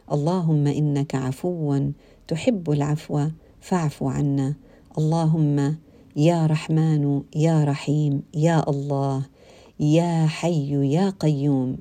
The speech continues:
برحمتك نستغيث، أصلح لنا شأننا كله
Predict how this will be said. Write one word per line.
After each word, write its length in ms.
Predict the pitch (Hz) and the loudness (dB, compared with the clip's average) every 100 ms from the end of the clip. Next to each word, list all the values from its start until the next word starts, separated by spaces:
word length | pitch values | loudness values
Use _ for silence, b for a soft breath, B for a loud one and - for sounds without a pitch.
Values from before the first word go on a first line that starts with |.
| - | -4
برحمتك 800 | 165 151 - 156 180 196 156 156 | -2 -2 -2 -2 -2 -2 -6 -2
نستغيث، 720 | 135 170 - 143 151 147 139 - b b b b - | -2 -2 -2 0 0 0 -2 -6 b b b b -2
أصلح 500 | 226 - - 156 156 | -2 -2 -2 -4 0
لنا 320 | 156 160 147 | 2 2 2
شأننا 540 | - - 156 143 139 | -2 -4 -2 0 0
كله 420 | 143 143 139 139 | -2 -4 -2 -2